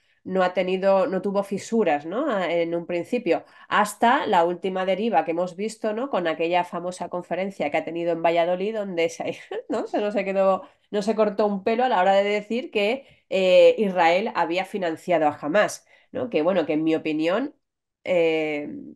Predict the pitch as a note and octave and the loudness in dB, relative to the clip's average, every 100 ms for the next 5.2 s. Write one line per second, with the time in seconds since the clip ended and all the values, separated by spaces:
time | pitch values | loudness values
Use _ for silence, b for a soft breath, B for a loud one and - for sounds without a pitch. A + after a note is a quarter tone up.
0 | _ - E3+ E3 D#3+ D3+ E3+ F#3 F#3+ F3+ | _ -18 -8 -4 -4 -4 -4 -2 -2 0
1 | F#3 F#3 F3 F3 F3 F3 - G3 F#3+ - | 0 4 4 6 6 4 0 -2 -2 0
2 | G3+ G3 F#3+ F#3 F#3 F#3 F#3 F#3 F3+ F3+ | 2 4 2 -2 -6 -2 0 0 -2 -2
3 | G3 F#3 G#3 - - B3+ A#3 A3 A#3 G3 | -2 2 2 0 -6 -6 -4 -4 -4 -2
4 | D#3 G#3+ D4+ F3+ E3+ D#3 F3 A#3 E3+ - | 0 0 0 -2 -2 -2 -2 -4 -6 -6
5 | - | -6